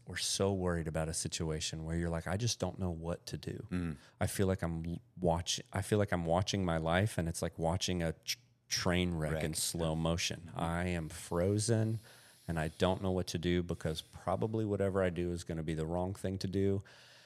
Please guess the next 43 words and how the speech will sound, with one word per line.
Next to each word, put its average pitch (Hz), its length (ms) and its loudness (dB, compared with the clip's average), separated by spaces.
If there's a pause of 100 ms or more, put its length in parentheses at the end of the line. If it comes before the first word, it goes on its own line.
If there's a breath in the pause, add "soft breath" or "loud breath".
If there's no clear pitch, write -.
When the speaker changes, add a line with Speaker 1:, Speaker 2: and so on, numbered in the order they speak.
(240 loud breath)
Speaker 1:
And 87 140 0
I 85 80 2
don't 90 160 2
know. 92 260 4
And 85 320 0
then, 87 300 2
like, 85 180 -2
I'm, 92 220 0
I'm 92 160 -2
even 85 220 0
just 82 160 0
short 85 240 0
of 73 80 -4
breath 87 240 2
talking - 280 -2
about 151 220 -6
that. - 140 -8
Speaker 2:
Yeah. 143 100 -4
Speaker 1:
Like, 120 140 0
that's, 104 180 2
<laughs> - 580 4
that's - 300 2
how - 140 2
visceral 107 840 4
of 107 160 4
a 98 80 0
reaction 101 560 0
I 95 100 2
get. - 360 -4
Speaker 2:
Right, 78 260 0 (180)
Speaker 1:
Like, 90 320 2 (120)
Speaker 2:
right. 101 200 2
Speaker 1:
I, 117 140 4
I 123 40 4
understand 95 760 2
anxiety 82 720 0
and 82 160 -4
worry. 78 240 0
I 82 40 -4
think 87 200 -4
all 82 180 2
of 80 100 -2
us, 80 240 -2